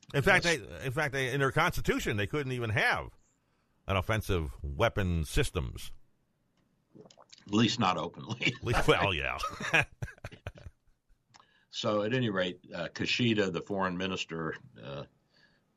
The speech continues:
Speaker 2: or as he, I guess he's the, uh, president of, of Japan, he said, uh, he voiced hope for a new starting point in which our two countries would build a future-oriented relationship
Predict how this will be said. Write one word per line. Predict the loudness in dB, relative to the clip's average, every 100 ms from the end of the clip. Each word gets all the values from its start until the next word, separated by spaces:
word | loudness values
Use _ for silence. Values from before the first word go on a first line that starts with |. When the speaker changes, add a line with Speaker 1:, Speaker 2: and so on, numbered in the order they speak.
| -8
Speaker 2:
or | -2 0
as | 0
he, | 2 0 0 0
I | 0
guess | 0 -2
he's | 2 2 2
the, | 2 4 4
uh, | 2
president | -2 2 2 2 -2 -4
of, | -6 -8 -10
of | -8 -6 -10 _
Japan, | -10 -6 -2 -2 -2 -6 -12 -20 -20 -20 _ _ 2
he | 2
said, | 4 4 4 0
uh, | -2 0 -2 -4
he | -2 0 -2 -6
voiced | 4 6 4 2
hope | 2 2 0
for | -2
a | 0
new | 2 2
starting | 2 2 2 2 -2
point | -2 -2 -2
in | -4
which | -4 -2
our | -2
two | 0 0
countries | 0 2 0 0 -2
would | -2 -2
build | -2 -2
a | -2
future-oriented | 2 2 2 2 4 4 2 0
relationship | 0 0 0 -2 -4 -4 -4